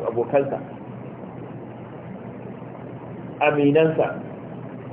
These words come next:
akan tauhidi kuma. Ya sha wahala har ya yi hijira ya bar Makka akan tauhidi. Sai ka zo kana ka caccala tauhidin da waƙoƙin, waƙe-waƙenka, kuma ka ce kana son manzon Allah.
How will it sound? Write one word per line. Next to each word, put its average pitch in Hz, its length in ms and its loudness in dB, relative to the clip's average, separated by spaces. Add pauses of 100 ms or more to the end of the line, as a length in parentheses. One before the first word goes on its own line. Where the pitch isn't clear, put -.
(1200)
akan - 380 8
tauhidi 135 560 8
kuma. 104 320 0 (1800)
Ya 151 300 12
sha 170 180 12
wahala 147 380 12
har 143 100 8
ya 156 140 10
yi 156 160 10
hijira 156 240 12
ya 156 80 12
bar 156 160 10
Makka - 220 4 (100)
akan 185 160 4
tauhidi. 139 400 4 (680)
Sai 170 120 6
ka 165 80 6
zo 151 120 8
kana 160 280 6 (320)
ka 170 80 4
caccala 160 480 8
tauhidin 139 560 8
da 123 80 10
waƙoƙin, 147 640 8
waƙe-waƙenka, 139 800 8 (280)
kuma - 140 4
ka - 140 -6
ce - 160 4
kana 135 240 4
son 120 100 2
manzon 98 220 -2
Allah. 80 240 -6